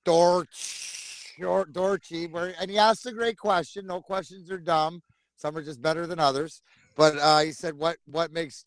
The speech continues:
in our opinion, Jim Harbaugh a better N F L coach than a college coach?" And I said, and, and my thing, and Sean, Sean brought up the record and the fact that where he did,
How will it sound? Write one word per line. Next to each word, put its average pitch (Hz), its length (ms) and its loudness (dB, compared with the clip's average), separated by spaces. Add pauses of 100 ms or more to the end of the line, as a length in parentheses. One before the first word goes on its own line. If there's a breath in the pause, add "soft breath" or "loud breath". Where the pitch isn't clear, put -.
(160)
in 156 140 -8
our 156 140 0
opinion, 147 360 -10
Jim 147 180 -12
Harbaugh 139 460 0
a 127 40 -2
better 139 420 -2 (560)
N 151 100 -2
F 143 140 -6
L 147 120 2
coach - 480 -6 (540)
than 135 500 4 (140)
a 120 100 -4
college 170 520 6
coach?" - 480 -14 (340)
And 139 240 -2
I 143 160 2
said, 147 440 -4
and, 135 200 -8
and 143 180 -6
my 165 220 4
thing, 151 320 -8
and 135 100 -16
Sean, 151 400 -6
Sean 147 320 -4
brought 151 200 0
up 147 120 -4
the 160 80 -14
record 143 420 -6
and 139 60 -16
the 123 60 -16
fact 135 320 -2
that 135 100 -10
where 135 220 -6
he 131 60 -8
did, 127 280 -8